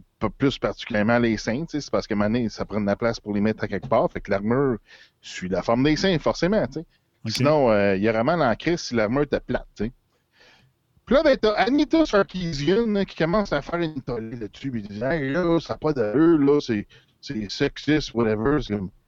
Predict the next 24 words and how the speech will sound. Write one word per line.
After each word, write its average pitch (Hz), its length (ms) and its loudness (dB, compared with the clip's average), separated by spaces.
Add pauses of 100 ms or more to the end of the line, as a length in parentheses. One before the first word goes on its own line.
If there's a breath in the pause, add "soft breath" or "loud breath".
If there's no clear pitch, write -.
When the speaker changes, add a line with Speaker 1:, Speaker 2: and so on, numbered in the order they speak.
(320)
Speaker 1:
Hey, 359 240 2 (200)
c'est - 240 -4
toi, 415 160 6
esti, 254 420 -4
qui 135 160 -4
se 123 80 -6
bat, 165 300 4
esti, - 220 -8
depuis 143 320 -2
le 143 60 -14
fucking 151 440 -4
Gamergate, 135 800 2
là, 156 60 0
tabarnak, 120 560 -2
pour 123 220 -2 (160)
donner 120 240 2
des 120 220 -2
droits 117 320 4
aux 120 160 2
femmes 143 280 0
puis 117 120 -2
respecter 113 360 -2
les 117 140 0
femmes. 160 380 2